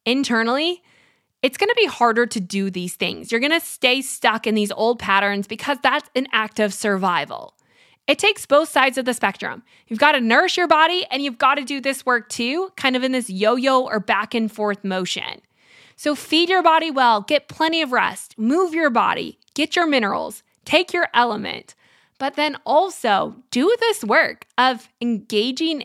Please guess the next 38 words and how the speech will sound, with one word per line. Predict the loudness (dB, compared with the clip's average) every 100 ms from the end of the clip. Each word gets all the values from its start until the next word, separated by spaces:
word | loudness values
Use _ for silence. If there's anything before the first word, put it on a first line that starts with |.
| -6
in | -2 0 -2 -6
your | -6 -6
feelings | -8 -6 -4 -2 -4 -6 -8 -14 _
and | -6 -6 -2
starting | -2 0 -4
to | 0
put | 0
a |
healthier | 2 0 0 -2 -2
spin | -2 -4 -2 -2 -4
on | -4 -2
what | -2
it | 0
is | -2 -2
that | -4
you | -6
feel | -8 -4 2 2 2 -4 _ _ _ -4
and | -4 0 2
acting | 2 0 -2 -2
based | 0 -2 -2 -2
on | -2
how | -2 -4 -4
you | -2 -4
want | -4 -4 -4 -4 -6
to | -8
feel. | -8 -10 -10 -10 -12 -16 _ _ _ _ _ _ _ _ _ 2
Don't | 4 4
expect | 2 2 2 2 2
this | -4 -2
to | 0
go | 2 2
perfectly | 2 -2 0 -2 0 -2 -2 -2
ever, | 0 0 2 0 0 _ _ _
and | -2 -2
especially | 0 2 2 2 0 4
not | 4 4
right | 4 4
away, | 2 2 2 0 -2